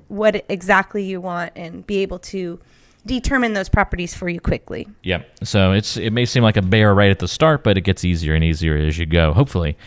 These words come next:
Speaker 2: Carl, unless you just really have no parameters at all, then yeah, maybe it just stays at hundreds. But you've
Speaker 1: Mm-hmm.
Speaker 2: gotta have some, you know, limitations here to throw into the,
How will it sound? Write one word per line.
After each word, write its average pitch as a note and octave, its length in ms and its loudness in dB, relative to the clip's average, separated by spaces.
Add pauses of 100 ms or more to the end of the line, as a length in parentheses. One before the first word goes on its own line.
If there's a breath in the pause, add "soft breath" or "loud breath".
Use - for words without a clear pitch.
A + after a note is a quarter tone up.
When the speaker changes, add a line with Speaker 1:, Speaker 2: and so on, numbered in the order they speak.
(360 loud breath)
Speaker 2:
Carl, C#2+ 380 0
unless F#2+ 280 2
you F#2 40 2
just F2 140 0
really F2+ 300 4
have E2 160 2
no F2+ 240 4
parameters E2 440 0
at D2+ 80 -2
all, D#3+ 180 0
then C#3+ 100 -4
yeah, - 160 -2
maybe D2 260 -4
it C2+ 80 -4
just - 220 -6
stays E2 260 0
at A1 80 -6
hundreds. - 460 -2
But - 280 0 (360 loud breath)
you've E3+ 140 4
Speaker 1:
Mm-hmm. - 40 -2
Speaker 2:
gotta E3 220 6
have G2 320 4
some, B2 920 4
you A2 140 4
know, D#2+ 400 4
limitations E2+ 720 0
here E2 160 0
to D#2+ 60 -2
throw E2 260 2
into D#2+ 260 0
the, D#2 280 -2